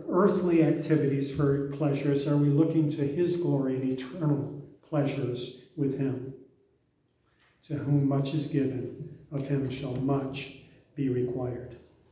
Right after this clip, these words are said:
As we come to the Lord's table, we come undeserving, but we come gratefully. We come knowing that we fail the Lord constantly, but yet also knowing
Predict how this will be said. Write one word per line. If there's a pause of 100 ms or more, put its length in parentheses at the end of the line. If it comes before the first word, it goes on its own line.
(920)
As
we
come
to
the
Lord's
table,
we
come (880)
undeserving,
but
we
come
gratefully. (1080)
We
come (180)
knowing
that
we
fail
the
Lord
constantly, (580)
but
yet
also
knowing